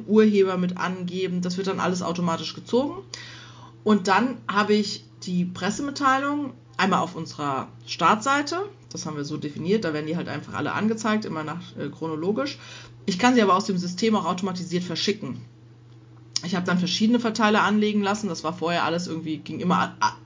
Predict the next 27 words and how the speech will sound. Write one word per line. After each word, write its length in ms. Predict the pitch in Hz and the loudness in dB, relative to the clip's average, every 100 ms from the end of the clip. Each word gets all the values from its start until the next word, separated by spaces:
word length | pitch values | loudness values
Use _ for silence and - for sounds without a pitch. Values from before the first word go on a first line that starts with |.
| - | -4
alles 240 | - 220 214 | 2 2 2
an 140 | - | -2
alle 280 | - 240 320 - - - - - | 0 2 0 -2 -14 -16 -18 -10
und 100 | 175 | -4
kann 120 | 180 190 | 0 0
jetzt 120 | 180 | -2
eben 160 | 175 | -2
einfach 360 | 160 180 202 - | -2 0 -2 -2
mit 200 | 180 - | -2 -2
einem 240 | 160 185 | 0 0
Häkchen 440 | 196 202 214 214 170 | 2 2 2 0 0
auswählen, 680 | 170 190 - 190 190 185 175 | 0 0 0 0 0 -2 -4
ich 240 | 175 - | -6 -4
möchte 280 | 170 175 147 | -2 -4 -6
das 160 | 156 | -8
an 120 | - 156 | -8 -6
die 80 | |
Lokalzeitung 840 | 156 180 196 220 214 214 196 196 180 | -4 -2 6 6 6 2 0 -2 -4
verschicken, 520 | 180 180 180 - 170 | -4 -4 -4 -4 -6
ich 120 | 143 | -6
möchte 260 | 151 160 156 | -8 -10 -8
das 300 | 143 - - | -8 -8 -2
überregional 720 | 185 175 170 170 180 202 226 | 0 2 0 0 4 6 4
an 140 | 175 196 | 2 -2
die 100 | 185 | -4
Zeitung 460 | 208 190 196 185 | -2 -2 -2 -6
verschicken, 680 | 175 175 190 180 185 190 | -6 -4 -4 -6 -6 -6